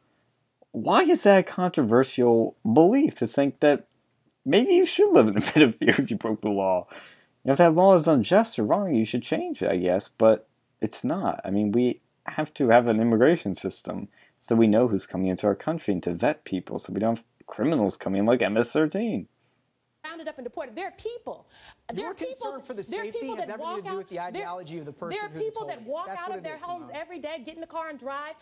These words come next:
Speaker 2: and for fear they'll be pulled over and maybe shot and killed by a police officer.
Speaker 1: Oh my God! And you wanna know who that would be? It should be white people, 'cause white people are actually shot more by police than black people. But that's an inconvenient,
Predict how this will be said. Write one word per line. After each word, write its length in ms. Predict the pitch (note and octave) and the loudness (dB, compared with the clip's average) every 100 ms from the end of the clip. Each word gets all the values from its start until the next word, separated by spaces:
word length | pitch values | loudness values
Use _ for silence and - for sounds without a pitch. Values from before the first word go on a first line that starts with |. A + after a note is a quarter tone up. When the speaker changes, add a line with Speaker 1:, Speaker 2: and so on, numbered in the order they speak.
| _ - | _ -18
Speaker 2:
and 120 | A3 | -16
for 120 | G#3+ C4+ | -14 -14
fear 240 | F4+ F4+ | -10 -10
they'll 80 | D4 | -10
be 80 | C4 | -14
pulled 320 | - G4 F4 | -10 -10 -8
over 240 | D#4 C#4 | -10 -12
and 100 | C#4+ | -12
maybe 300 | C4 C#4+ B3+ - _ | -12 -12 -12 -16 _
shot 280 | - F4 E4+ | -14 -12 -10
and 100 | C#4+ | -12
killed 240 | - F4 B3+ | -12 -10 -10
by 140 | B3+ | -12
a 40 | B3 | -12
police 320 | C4+ D4 - | -14 -12 -12
officer. 260 | A3+ - - | -12 -12 -4
Speaker 1:
Oh 300 | E3+ D#3+ D#3+ | 4 8 8
my 320 | C3 G#2+ G2+ | 8 4 0
God! 340 | F#2 A#2+ C3 G#2 | -2 0 2 4
And 100 | G#2 | 6
you 100 | G#2+ | 8
wanna 180 | B2+ G3+ | 8 8
know 60 | C3 | 6
who 80 | G#2 | 6
that 180 | F#2+ G2+ | 6 6
would 160 | C3+ | 6
be? 240 | D#3+ F#3 - | 2 0 0
It 160 | F#2+ | 0
should 280 | - - F3 | 0 0 0
be 100 | G3 | 0
white 340 | F#2 - C3+ - | -2 0 -2 -2
people, 240 | F#2 F2+ | -4 -4
'cause 180 | F#2 F#2 | -6 -4
white 280 | G#2+ A#3 - | -2 -2 -2
people 320 | G2 E2 F#2 | -4 0 0
are 120 | - | 0
actually 360 | - B2+ - A#2 | 0 -2 -2 -4
shot 340 | - E2+ - | -2 -2 -2
more 140 | F#2+ F#2 | -2 2
by 160 | G2 | 4
police 460 | G2 - B2 B2 - - _ | 2 0 -2 -2 -4 -18 _
than 180 | - A#2 | -2 0
black 300 | A2+ C3+ F3+ | 2 0 -2
people. 420 | - F#2 - A#1 - _ _ _ | -4 -6 -6 -10 -12 _ _ _
But 140 | - F2+ | 2 4
that's 260 | F#2 - | 4 2
an 60 | F#2 | -2
inconvenient, 720 | F#2+ F#2 F2 G2+ F#2+ F#2 - | -2 -2 0 2 0 -2 -6